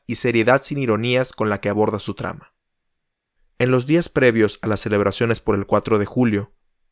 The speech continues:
el cadáver de una joven es encontrado junto al mar de Amity Island. El jefe de policía, Martin Brody, va a investigar la escena del crimen,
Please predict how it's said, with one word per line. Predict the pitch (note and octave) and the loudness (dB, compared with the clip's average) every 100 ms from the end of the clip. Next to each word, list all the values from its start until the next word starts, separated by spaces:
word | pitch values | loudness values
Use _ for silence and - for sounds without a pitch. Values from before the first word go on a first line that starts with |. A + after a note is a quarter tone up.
| - | -4
el | A#2 | -2
cadáver | C#3 D3 D#3+ | 0 2 2
de | D#3 | 0
una | D#3 D3 | 0 -2
joven | - B2+ B2+ B2+ - | 0 2 0 -4 -8
es | B2+ C#3+ | -6 -4
encontrado | D3 C3+ B2 B2 B2+ | -4 -6 -2 0 0
junto | - A2 G#2 | -2 -2 -2
al | G#2 | 0
mar | A2 A#2+ | 2 2
de | A#2+ | 2
Amity | A2+ A2 A2+ A2 | 0 -4 -4 -4
Island. | A#2 F#2+ G#2+ - _ _ _ _ _ | -4 -6 -10 -16 _ _ _ _ _
El | - A2 | -2 0
jefe | A2+ - | 0 2
de | A2 | 2
policía, | G#2+ G#2+ G2+ - A#2+ G#2+ - | 2 0 -2 0 4 4 2
Martin | A#2+ G#2 - A2 G#2+ | -4 -4 -4 -4 2
Brody, | A#2 A2+ G#2+ - _ _ _ - | 6 6 2 -6 _ _ _ -6
va | C3 | -2
a | D#3+ | 0
investigar | F3 E3+ D3 C3+ | 0 -2 0 0
la | C#3+ C3+ | 0 -2
escena | - B2 | -2 2
del | A#2+ A2 | 2 2
crimen, | C3+ C#3 G#2+ - | 2 2 0 -6